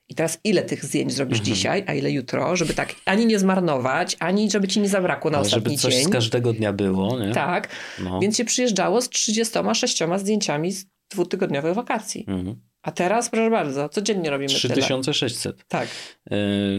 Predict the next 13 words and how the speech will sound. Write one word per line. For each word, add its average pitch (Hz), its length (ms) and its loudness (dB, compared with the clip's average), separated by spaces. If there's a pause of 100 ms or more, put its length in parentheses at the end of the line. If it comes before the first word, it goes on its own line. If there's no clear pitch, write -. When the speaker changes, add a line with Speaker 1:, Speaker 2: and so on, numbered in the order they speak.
(140)
Speaker 2:
no, 151 200 2
to, 165 100 0
to - 100 -8
prawda. 110 340 0
Ja 143 180 0
nawet 170 220 0
sobie 165 160 0
dopisałem 151 640 0
jeszcze, 123 480 2
y, 107 600 2
a 131 80 0
propos 151 340 0
tego, 95 460 0